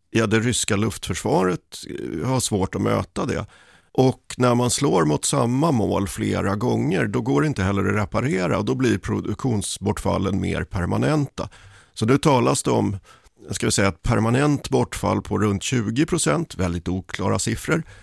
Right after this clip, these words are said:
men tillfälliga bortfall med upp till fyrtio procent av den ryska förmågan att raffinera, eh, olja till bensin och, eh, diesel. Alltså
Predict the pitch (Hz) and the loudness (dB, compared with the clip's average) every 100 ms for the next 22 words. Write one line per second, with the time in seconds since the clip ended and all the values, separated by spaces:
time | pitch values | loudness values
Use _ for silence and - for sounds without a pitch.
0 | - _ - - 143 139 127 117 - 131 | -20 _ -20 -4 2 4 4 2 0 0
1 | 104 101 95 98 107 - 95 92 101 101 | 0 0 0 2 0 -2 -4 -2 -2 -2
2 | 104 - 123 - - 110 131 117 95 87 | -4 -2 -4 -4 -6 -6 -4 -2 0 -2
3 | 82 - - 95 90 78 - 101 107 98 | -4 -8 -2 0 0 -4 -4 -2 0 -2
4 | 90 82 - - - 98 90 87 95 95 | -2 -6 -6 -8 0 0 2 0 0 0
5 | 101 - 98 92 85 85 - _ _ _ | 0 0 0 0 0 -2 -6 _ _ _
6 | 87 92 - - 120 101 92 87 92 90 | -8 -6 -8 -2 0 2 0 -2 -4 -4
7 | 87 95 90 85 78 87 - - - 90 | -2 -4 -4 -4 -6 -6 -10 -16 -10 -8
8 | 87 - 147 190 - - - - - 101 | -8 -4 -4 -2 -6 -8 -14 -20 -12 -4
9 | 98 | -2